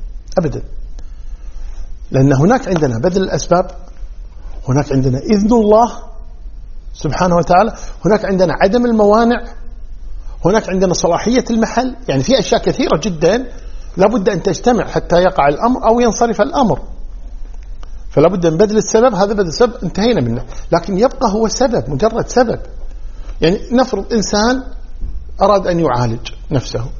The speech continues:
فبذل السبب بأنه ذهب إلى الأطباء، لكن قد يكون هذا الطبيب أعطاه دواء لا يصلح لجسمه، أو الجسم لم يستجب لهذا الدواء، وهذا لا يملكه الطبيب، يقول: "الجسم لم يستجب لهذا الدواء"،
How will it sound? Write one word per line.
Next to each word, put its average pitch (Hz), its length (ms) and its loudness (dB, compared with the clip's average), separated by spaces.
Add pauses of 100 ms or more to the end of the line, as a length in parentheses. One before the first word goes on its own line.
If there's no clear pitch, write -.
(160)
فبذل 262 380 2
السبب 196 420 0
بأنه 175 360 0
ذهب 247 220 2
إلى 240 80 0
الأطباء، 196 560 -2 (1040)
لكن 170 180 2
قد 262 240 2
يكون 277 320 2
هذا 247 200 4
الطبيب 220 500 0
أعطاه 185 380 2
دواء 170 280 2
لا 254 140 0
يصلح 269 320 -2
لجسمه، 208 560 -2 (600)
أو 180 100 6
الجسم 202 320 0
لم 226 200 2
يستجب 160 480 0
لهذا 151 240 2
الدواء، 147 340 2 (500)
وهذا 147 380 2
لا 254 160 4
يملكه 240 340 2
الطبيب، 165 380 -2
يقول: 185 180 -4
"الجسم 208 320 -2
لم 120 100 -2
يستجب - 400 -4 (840)
لهذا 135 240 2
الدواء"، 113 360 -2